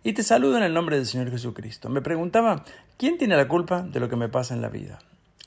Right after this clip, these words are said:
Y quiero confesarles que después de mucho meditar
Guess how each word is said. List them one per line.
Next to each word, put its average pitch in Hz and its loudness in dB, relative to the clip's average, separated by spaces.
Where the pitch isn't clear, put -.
Y 147 0
quiero 202 0
confesarles 120 -2
que 151 -4
después 139 -2
de 131 0
mucho 123 -2
meditar 113 -4